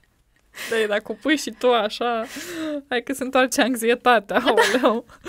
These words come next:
Speaker 1: Eu nu știu să fac nimic. Știu să vorbesc de anime-uri.
Speaker 2: Da. Like, voi fi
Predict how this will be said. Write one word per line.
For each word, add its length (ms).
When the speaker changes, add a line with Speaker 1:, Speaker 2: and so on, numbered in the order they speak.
Speaker 1:
Eu 120
nu 120
știu 200
să 180
fac 140
nimic. 460
Știu 180
să 120
vorbesc 320
de 80
anime-uri. 600
Speaker 2:
Da. 180
Like, 220
voi 300
fi 60